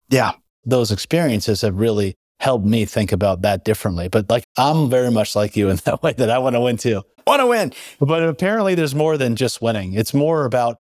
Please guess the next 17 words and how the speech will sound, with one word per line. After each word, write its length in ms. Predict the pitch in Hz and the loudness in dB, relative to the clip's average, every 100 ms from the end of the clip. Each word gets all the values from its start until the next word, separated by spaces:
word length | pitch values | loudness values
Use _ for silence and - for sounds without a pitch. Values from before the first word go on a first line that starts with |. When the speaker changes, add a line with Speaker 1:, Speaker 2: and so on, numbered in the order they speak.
| - | -4
Speaker 2:
you 100 | 135 | -2
know, 80 | |
one 140 | 131 151 | 0 0
of 60 | |
my 100 | 151 | 0
teachers 400 | 143 - 156 143 | -2 -2 -2 -2
says, 180 | - 139 | -2 -2
"We're 100 | 143 | 0
not 180 | 156 165 | 0 0
in 120 | 156 | 0
a 40 | 127 | 0
universe, 500 | 120 165 117 107 - | 0 0 -2 -2 -2
we're 160 | 127 139 | -2 0
in 80 | 135 | 0
a 40 | |
university." 960 | 117 131 113 120 117 107 - 131 98 - _ _ _ _ | 0 0 0 -2 -2 -4 -4 -2 -2 -6 _ _ _ _
Speaker 1:
Right. 240 | 110 85 | 0 0